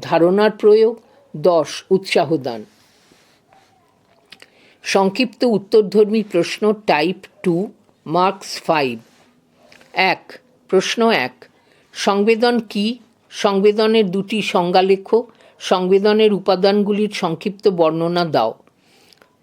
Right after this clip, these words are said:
সং-, <clears throat> সংবেদন। সংবেদন হলো একটি সরল প্রক্রিয়া যা ইন্দ্রিয়ের মাধ্যমে আমাদের মস্তিষ্কের সঙ্গে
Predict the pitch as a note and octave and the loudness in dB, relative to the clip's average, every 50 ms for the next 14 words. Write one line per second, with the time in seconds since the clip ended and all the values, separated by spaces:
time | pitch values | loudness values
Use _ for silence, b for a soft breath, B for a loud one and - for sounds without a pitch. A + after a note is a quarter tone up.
0 | _ _ _ _ - - - C#4 C4+ C4+ F4 F4+ _ _ _ _ _ _ _ _ | _ _ _ _ -12 -8 -8 -8 -8 -8 -16 -16 _ _ _ _ _ _ _ _
1 | _ - G3 D#4+ D4 E3+ F#3+ D#3 A#2+ C3+ _ _ _ _ _ _ _ _ _ _ | _ -2 0 0 0 0 -2 -4 -6 -10 _ _ _ _ _ _ _ _ _ _
2 | _ _ _ _ _ _ _ _ _ _ _ _ _ _ _ - b b b b | _ _ _ _ _ _ _ _ _ _ _ _ _ _ _ -20 b b b b
3 | b b b b b - - G3+ G3 G3+ G3+ F#3 F3 D#3 C3+ A#2 A2 A2+ A2 _ | b b b b b -2 0 2 2 2 2 2 2 0 0 -4 -4 -6 -10 _
4 | _ _ _ _ _ _ - - - G#3+ G#3 G#3 A3 A#3 A#3 B3+ B3+ B3+ A3+ A3+ | _ _ _ _ _ _ -12 -4 -2 0 2 2 2 2 2 2 0 2 2 0
5 | A3 G#3 A3 A#3 A3+ A#3 - - A3 - - A3 G3 F#3 G3 G#3 G#3+ G#3 - G3+ | 2 2 2 0 0 -2 -6 -8 -6 -4 0 0 2 4 4 2 2 2 0 -2
6 | F3+ F#3 - - A3 G#3 G#3 G#3 G3 E3 E3+ E3 F3 F3 E3 E3+ F3 F3 E3+ G#3+ | -2 -2 -6 -2 0 2 2 0 0 2 0 2 2 0 -2 -2 -4 -2 0 0
7 | A3+ A3+ G#3+ G3+ F#3 F3 E3 D#3 - G3+ G3 G#3 G3 F3 D#3+ E3 E3+ F3+ F#3+ F3+ | 0 0 0 0 -2 -2 -4 -4 -4 -2 0 0 0 0 -2 -4 0 0 0 0
8 | E3 D#3 D#3+ - - - G#3 G3+ - - - G#3 F#3+ G3 - - F3+ F3 E3+ D3+ | 0 -6 -8 -10 -6 -6 -6 -6 -6 -2 -2 -2 -2 0 -4 -4 -2 -2 -2 -2
9 | C#3 A2+ | -4 -6